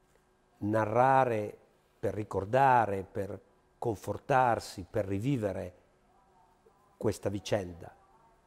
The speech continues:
ma non ne siamo ancora usciti, non ne possiamo parlare al passato, eh? Perché questo darebbe un'idea sbagliata della realtà. Cito, senza voler né enfatizzare né drammatizzare,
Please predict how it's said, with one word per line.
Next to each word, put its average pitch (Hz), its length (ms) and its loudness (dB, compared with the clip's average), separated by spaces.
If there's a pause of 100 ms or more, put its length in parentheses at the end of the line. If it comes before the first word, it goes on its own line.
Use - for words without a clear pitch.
(720)
ma 120 180 -2
non 110 180 -2
ne 101 80 -4
siamo 110 300 -2
ancora 98 260 -6
usciti, 95 640 -6
non 107 220 -6
ne 101 100 -4
possiamo 135 540 -4
parlare 101 480 -4
al 98 140 -4
passato, - 800 -8
eh? 113 180 -10 (420)
Perché 98 260 -14
questo 139 300 -2
darebbe 101 340 -4
un'idea 104 580 -2 (360)
sbagliata 107 880 0
della 90 200 -10
realtà. 87 520 -10 (640)
Cito, 135 840 -2 (1040)
senza 107 560 -8 (580)
voler 98 400 -6
né 104 160 -2
enfatizzare 104 840 -2
né 95 160 -8
drammatizzare, 90 920 -14